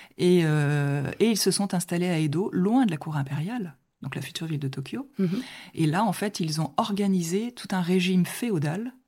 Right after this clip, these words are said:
Speaker 2: Mhm.
Speaker 1: euh, avec la mise en place, ils ont voulu contrôler finalement tous les seigneurs, parce que, si vous voulez, il faut imaginer qu'à cette époque-là, c'est un petit peu comme ce qu'on a eu en France, hein, euh, au moment du, euh, de la
Speaker 2: Du
Speaker 1: féodalité,
Speaker 2: Moyen Âge,
Speaker 1: l'Ancien
Speaker 2: ouais.
Speaker 1: Régime.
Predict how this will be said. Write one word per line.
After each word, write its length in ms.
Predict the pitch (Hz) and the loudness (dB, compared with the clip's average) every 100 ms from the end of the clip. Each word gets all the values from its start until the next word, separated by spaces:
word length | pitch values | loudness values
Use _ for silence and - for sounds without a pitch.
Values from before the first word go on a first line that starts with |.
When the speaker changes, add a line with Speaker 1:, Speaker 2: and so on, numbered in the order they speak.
| - | -6
Speaker 2:
Mhm. 80 | 170 185 247 - - - | -4 -4 -8 -14 -12 -4
Speaker 1:
euh, 880 | 170 165 156 151 147 147 143 - - - | -2 0 0 0 -2 -4 -6 -6 -8 -2
avec 360 | 175 170 190 185 | 0 2 0 0
la 100 | 170 | 0
mise 220 | 190 190 | 2 2
en 100 | 190 | 0
place, 360 | 185 202 190 - | -2 -2 -2 -2
ils 200 | 156 175 | 0 2
ont 40 | |
voulu 280 | 170 175 175 | 2 0 -2
contrôler 640 | - 247 240 - 226 208 208 | 0 0 0 -2 -2 0 -2
finalement 640 | - 175 165 170 170 170 - - - | -2 -2 0 0 0 -2 -8 -18 -14
tous 120 | - 294 | 0 4
les 120 | 269 | 4
seigneurs, 440 | - 226 208 214 | 2 0 2 2
parce 140 | 185 - | -2 -4
que, 80 | 185 - - - - | -6 -10 -18 -20 -14
si 160 | - 214 | -4 0
vous 120 | 226 | 2
voulez, 260 | 226 269 320 | 2 2 2
il 80 | 190 | 0
faut 120 | 214 | 0
imaginer 380 | 214 226 226 240 | 2 4 4 4
qu'à 100 | 196 | 2
cette 160 | 185 185 | -2 -2
époque-là, 300 | 185 180 254 | -2 -2 -2
c'est 120 | 247 | 0
un 40 | |
petit 120 | 226 - | 0 0
peu 100 | 370 | 2
comme 220 | 269 233 | 4 4
ce 100 | - | 4
qu'on 160 | 226 | 2
a 60 | 220 | 4
eu 100 | 220 | 4
en 100 | 202 | 2
France, 400 | - - 302 - | 0 0 0 2
hein, 220 | 190 180 | 2 2
euh, 240 | 165 156 156 | 2 2 2
au 40 | |
moment 260 | 156 165 180 | 2 2 2
du, 380 | 160 147 143 143 - - - - | 0 0 -2 -4 -12 -18 -18 -8
euh, 120 | - 101 | -4 -2
de 40 | |
la 60 | 156 | 0
Speaker 2:
Du 80 | |
Speaker 1:
féodalité, 340 | 165 151 156 170 | 2 4 4 4
Speaker 2:
Moyen 140 | 320 | 4
Âge, 40 | 277 | 4
Speaker 1:
l'Ancien 260 | 175 185 160 | 4 2 2
Speaker 2:
ouais. 60 | |
Speaker 1:
Régime. 440 | 165 190 302 175 | 2 4 4 2